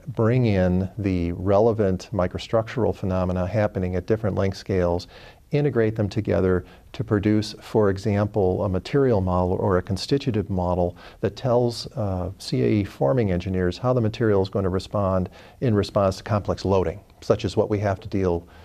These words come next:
with in the automotive industry. But it also seeks to do one other thing. It also seeks to try to assist in the development of the material itself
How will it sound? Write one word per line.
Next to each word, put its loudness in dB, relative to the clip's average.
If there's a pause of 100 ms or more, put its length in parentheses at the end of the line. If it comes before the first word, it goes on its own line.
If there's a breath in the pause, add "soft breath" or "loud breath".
(220 loud breath)
with 0
in -2
the 0
automotive 2
industry. -4 (380 loud breath)
But 2
it 2
also 2
seeks -6
to -4
do 0
one 2
other 2
thing. -2
It 0
also 2
seeks -2
to -2
try 0
to -2
assist -2 (280)
in 0
the 2
development 2
of -4
the 0
material 0
itself 0